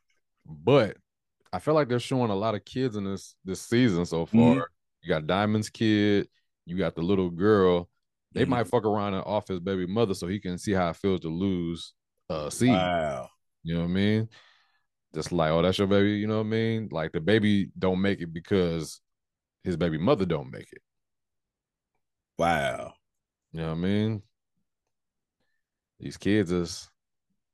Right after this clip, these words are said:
Speaker 1: that could be a part of it.
Speaker 2: <laughs>
Speaker 1: These, these kids is in this, in these, man, they show another
Speaker 2: That
Speaker 1: kid in the episode. <laughs>
Speaker 2: That could be some shit, though.
Speaker 1: Yeah.
Speaker 2: But I just feel like, nah, I feel like that little girl,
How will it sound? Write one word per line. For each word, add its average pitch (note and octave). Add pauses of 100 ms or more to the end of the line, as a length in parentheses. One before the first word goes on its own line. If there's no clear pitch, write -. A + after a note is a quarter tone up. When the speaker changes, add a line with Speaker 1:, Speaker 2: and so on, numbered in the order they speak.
(140)
Speaker 1:
that C3
could -
be C#4
a -
part A2+
of F#2+
it. -
Speaker 2:
<laughs> -
Speaker 1:
These, D2+
these E2
kids A2+
is G2+
in G#2+
this, G#2+
in F#2
these, G2
man, F#2
they F#2+
show A2
another D3
Speaker 2:
That -
Speaker 1:
kid C3+
in A#2+
the B2
episode. G#2+ (120)
<laughs> D3 (540)
Speaker 2:
That C3+
could F#3+
be F#3
some C3+
shit, F3
though. E2+ (320)
Speaker 1:
Yeah. C#2 (540)
Speaker 2:
But G2
I G#2
just A2
feel B2
like, A2+
nah, A2+
I G#2
feel C3+
like A#2+
that A2+
little A#2
girl, G#2+